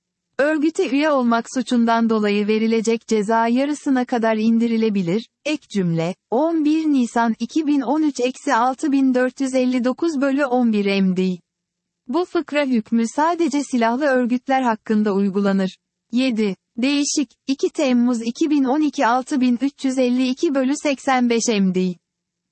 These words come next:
Örgüt içindeki hiyerarşik yapıya dahil olmamakla birlikte, örgüte bilerek ve isteyerek yardım eden kişi,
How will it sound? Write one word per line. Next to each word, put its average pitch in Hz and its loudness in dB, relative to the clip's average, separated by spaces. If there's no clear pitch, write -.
Örgüt 277 0
içindeki 254 0
hiyerarşik 240 0
yapıya 226 0
dahil 220 2
olmamakla 226 0
birlikte, 175 -4
örgüte 247 0
bilerek 262 0
ve 240 0
isteyerek 226 -2
yardım 208 0
eden 185 0
kişi, 269 -4